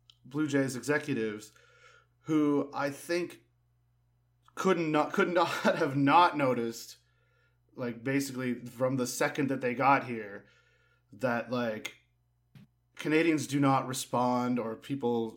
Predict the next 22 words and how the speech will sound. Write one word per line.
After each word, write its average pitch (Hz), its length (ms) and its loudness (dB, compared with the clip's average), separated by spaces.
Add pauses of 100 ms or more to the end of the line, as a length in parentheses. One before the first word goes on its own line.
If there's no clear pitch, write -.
you 117 100 -6
know, 113 100 -2
we 135 160 -2
don't, 147 240 0
we 180 100 0
don't, 190 260 0 (500)
for 156 120 -2
lack 151 180 0
of 147 60 -4
a 135 40 -4
better 131 200 0
term, 120 160 -6 (340)
we 143 100 2
d-, 160 120 -2
we 175 140 2
don't 175 220 4
respond 147 680 2
to 123 640 0 (540)
the 113 220 2
good-faced 139 880 2 (880)
American 135 1000 4
corporate 135 640 0